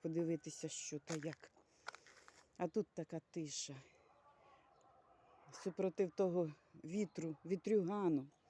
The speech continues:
що був, це тиша. Вітерець, ну, майже немає вітер-, вітру. Все позапаковувала, позав'язувала, бо мій Blue Arrow так нахилився, що я думала,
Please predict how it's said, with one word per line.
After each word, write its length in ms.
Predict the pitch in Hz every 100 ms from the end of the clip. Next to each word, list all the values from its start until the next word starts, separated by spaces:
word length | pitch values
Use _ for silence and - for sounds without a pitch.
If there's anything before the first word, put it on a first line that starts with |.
| - - - -
що 340 | - - 185
був, 440 | 160 247 233 151 - - - - - - - - - - -
це 240 | - 214 185 _
тиша. 640 | 214 196 165 - - 147 135
Вітерець, 640 | 165 190 208 220 254 - - - - - - - -
ну, 160 | 415 370
майже 280 | 302 226 208
немає 360 | 190 175 156
вітер-, 500 | 143 135 - 143 139 - - 170
вітру. 360 | 151 - 151 - _ - - - - - - - _ _ _ _ _ - - - -
Все 380 | - - 160 147
позапаковувала, 1200 | 151 143 151 165 - - 262 240 220 208 208 202 185 _ _ _ _ - _ - - _ _ - - - _ _
позав'язувала, 1300 | 185 165 180 180 175 202 247 240 196 214 202 202 196
бо 160 | 180
мій 240 | 196 202 180
Blue 380 | 185 190 185 190
Arrow 240 | 190 175
так 240 | - 190
нахилився, 540 | 190 180 185 180 160 160
що 160 | -
я 100 | 175
думала, 320 | 170 175 160